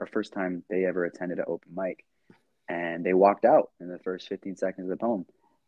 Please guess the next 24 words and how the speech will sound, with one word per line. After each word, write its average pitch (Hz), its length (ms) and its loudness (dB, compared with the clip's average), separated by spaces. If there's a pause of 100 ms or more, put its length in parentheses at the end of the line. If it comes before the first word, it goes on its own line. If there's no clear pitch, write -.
Like, 87 120 -8
they 92 180 4
did 90 120 2
not 90 220 0
stay 95 240 4
to 90 80 2
see 95 120 0
the 90 80 4
rest 104 240 4
of 85 80 -2
it. - 180 -4 (120)
And, 87 580 -6 (680)
um, - 500 -8 (380)
so 95 120 2
it, 78 220 4
it 92 60 2
meant 98 240 2
a 98 40 2
lot 90 220 6
that 82 100 -4
not 87 200 -2
only 87 240 -2
did 85 220 -4
they 85 300 -4